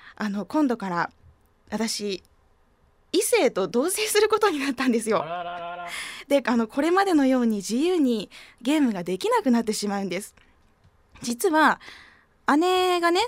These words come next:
Speaker 1: 二人目を出産することになって、それに伴いですね、二歳になろうとする甥っ子がうちに一緒にやってくるんですよ。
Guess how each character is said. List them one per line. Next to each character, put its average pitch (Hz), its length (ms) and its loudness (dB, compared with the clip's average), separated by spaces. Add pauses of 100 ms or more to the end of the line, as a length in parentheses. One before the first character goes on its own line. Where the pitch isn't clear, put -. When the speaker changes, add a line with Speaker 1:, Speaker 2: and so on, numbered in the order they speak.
Speaker 1:
二 - 200 2
人 370 120 2
目 392 100 2
を 311 60 4
出 233 220 0
産 277 200 2
す 294 80 -4
る 294 100 -2
こ 285 100 -4
と 294 100 -2
に 208 100 -2
な 226 120 0
っ 220 40 -8
て、 202 340 0
そ - 140 -6
れ 370 80 2
に 403 140 2
伴 330 320 2
い 226 80 -2
で 180 80 -4
す - 100 -8
ね、 180 160 -2 (240)
二 403 160 4
歳 427 240 4
に 254 140 4
な 233 140 4
ろ 302 120 2
う 285 60 -2
と 240 100 -2
す 202 140 -2
る 165 160 0
甥 392 180 6
っ - 60 -16
子 339 100 -2
が 269 240 4 (180)
う 277 80 -2
ち 339 80 0
に 415 140 2
一 320 60 0
緒 - 120 -2
に 392 120 4
や 330 80 2
っ - 20 -16
て 453 100 4
く 508 80 6
る 480 80 8
ん 359 40 4
で 302 80 2
す 233 100 0
よ。 170 140 4